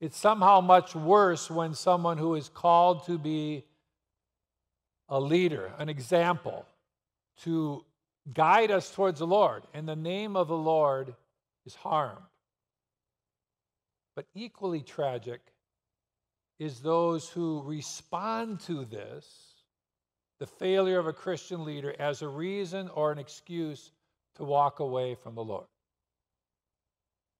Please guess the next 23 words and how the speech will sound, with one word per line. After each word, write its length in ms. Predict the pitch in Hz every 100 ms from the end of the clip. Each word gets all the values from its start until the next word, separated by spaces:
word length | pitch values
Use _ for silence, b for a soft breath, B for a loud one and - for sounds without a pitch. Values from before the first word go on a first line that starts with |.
| _
I've 180 | 147 131
seen 200 | 180 165
it 80 | 143
happen 540 | 151 147 151 131 120 - -
way 260 | 135 151
too 180 | 147 147
much. 220 | 110 95 _ _ _ _ _ _ _ _ _ _ _ _ _ _ -
And 80 | 156
what 140 | 196
they 120 | 220
do 220 | 185 240
is 100 | 233
they 80 | 190
say, 140 | - 202
"Well, 200 | 190 190
I 140 | 208
was 180 | 226 -
following 600 | 220 214 214 208 202 180
Jesus, 420 | 160 220 190 190
but 220 | - 190
then 240 | - 196 180
pastor 540 | 180 208 220 - 220
somebody 680 | - 214 208 180 165 160 175